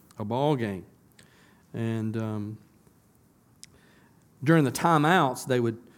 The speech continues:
put people on the Jumbotron, you know, and everybody screaming, going crazy,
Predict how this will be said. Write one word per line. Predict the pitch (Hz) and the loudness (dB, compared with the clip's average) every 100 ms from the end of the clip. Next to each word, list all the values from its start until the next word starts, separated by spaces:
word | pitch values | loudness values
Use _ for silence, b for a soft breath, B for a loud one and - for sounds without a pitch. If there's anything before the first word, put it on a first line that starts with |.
| _ | _
put | - 156 | 0 2
people | - 147 131 | 2 0 0
on | 123 | 0
the | 110 | 0
Jumbotron, | 135 147 127 107 - 107 95 92 - - _ _ _ _ _ _ | 2 2 2 0 -4 -8 -8 -10 -14 -20 _ _ _ _ _ _
you | 104 | -10
know, | 98 | -10
and | 92 - _ _ - | -12 -16 _ _ -10
everybody | 113 107 | -8 -6
screaming, | 101 - 120 117 113 110 | -8 -10 -8 -6 -6 -8
going | 107 110 107 | -8 -8 -10
crazy, | - 117 107 113 113 123 110 | -8 -6 -4 -6 -6 -6 -8